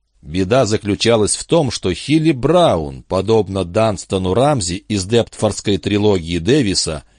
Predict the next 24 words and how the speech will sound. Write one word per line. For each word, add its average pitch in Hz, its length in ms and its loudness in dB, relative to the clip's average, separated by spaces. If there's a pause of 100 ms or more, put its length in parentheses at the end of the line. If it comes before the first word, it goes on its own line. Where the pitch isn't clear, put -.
(120)
не 139 280 0
был 87 220 -2
создан 82 560 -2
для 80 220 -2
магии. 73 600 -6 (640)
По 78 140 -2
случаю 95 520 -2
десятого 90 640 -2
дня 85 260 -2
рождения 80 540 -4
сына 95 500 0 (360)
Брайану 147 520 2
пришлось 120 520 0
наведаться 113 640 -2
в 82 120 -6
Дерри 120 400 2
Молл, 101 400 0 (100)
чтобы 87 380 -2
выбрать 110 380 2
для 90 180 0
Хилли 113 400 -2
ещё 104 400 0
один 76 240 -6
подарок. 67 640 -8